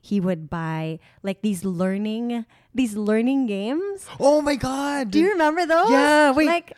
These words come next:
Speaker 1: I
Speaker 2: Okay,
Speaker 1: had
Speaker 2: can, I have, okay, what's
Speaker 1: So,
Speaker 2: yours?
Speaker 1: like, it would be, like, an adventure, like, um, like a Lara Croft adventure or, like, a, right? And then you'd go through, like, the dungeon and you'd have to, like, spell out the words, or there'd be, like, math ones that you could do.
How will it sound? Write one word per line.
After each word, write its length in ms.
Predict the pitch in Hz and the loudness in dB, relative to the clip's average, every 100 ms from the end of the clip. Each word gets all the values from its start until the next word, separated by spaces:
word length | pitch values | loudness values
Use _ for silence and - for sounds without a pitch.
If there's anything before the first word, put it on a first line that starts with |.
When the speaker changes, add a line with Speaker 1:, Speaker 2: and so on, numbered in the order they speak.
| - | 0
Speaker 1:
I 80 | 311 | 4
Speaker 2:
Okay, 80 | 349 | 6
Speaker 1:
had 160 | 359 349 | 6 4
Speaker 2:
can, 160 | 226 - | 0 -6
I 100 | 202 | -4
have, 240 | 262 226 190 | -2 -2 -2
okay, 240 | 165 143 | -4 -4
what's 140 | 175 - | -6 0
Speaker 1:
So, 120 | 381 | 2
Speaker 2:
yours? 160 | 349 330 | 2 0
Speaker 1:
like, 160 | 349 - | -2 0
it 80 | |
would 180 | 359 339 | -2 0
be, 160 | 277 320 | 0 0
like, 300 | 311 302 - | 0 -2 -2
an 80 | 247 | -2
adventure, 720 | 214 185 214 220 - 226 220 | -2 -2 -2 -2 -2 -2 -2
like, 340 | 202 202 - - | -2 -2 -4 -6
um, 480 | 202 190 185 185 180 - - - | -4 -4 -6 -8 -12 -18 -20 -10
like 180 | 208 196 | -8 -6
a 60 | 190 | -6
Lara 320 | 190 190 190 | -4 -4 -4
Croft 440 | - 185 190 - - | -4 -6 -6 -12 -14
adventure 720 | 190 180 190 202 220 196 196 - | -10 -6 -6 -4 -4 -2 -2 -2
or, 160 | 185 | -4
like, 260 | 180 180 - | -4 -4 -6
a, 240 | 165 170 - - - - | -8 -8 -14 -18 -14 -4
right? 300 | 285 349 466 | 0 2 2
And 120 | 330 | 0
then 140 | 339 311 | 0 -2
you'd 160 | 285 | -2
go 180 | 269 285 | 0 0
through, 240 | - 285 | -2 -4
like, 240 | 262 247 - | -4 -6 -8
the 180 | 214 233 | -2 -2
dungeon 580 | 196 220 226 226 240 247 | 2 0 2 2 0 0
and 180 | 240 233 | -2 -2
you'd 200 | 226 202 | -2 0
have 220 | 220 254 | -2 -2
to, 80 | 262 | 0
like, 180 | 220 202 | -2 -2
spell 340 | - - 220 | -8 -2 0
out 160 | 233 - | 0 0
the 100 | 233 | 0
words, 460 | 220 233 233 233 - | 2 2 2 2 0
or 80 | 214 | -2
there'd 220 | 214 202 | 0 0
be, 100 | 226 | -2
like, 220 | 208 208 | -2 -2
math 400 | 214 208 254 - - - | -2 0 -2 -6 -14 -8
ones 540 | 233 240 240 240 240 | 0 0 2 0 -2
that 140 | 220 226 | -4 -4
you 100 | 214 | -4
could 220 | 254 175 | -4 0
do. 220 | 202 214 | 0 0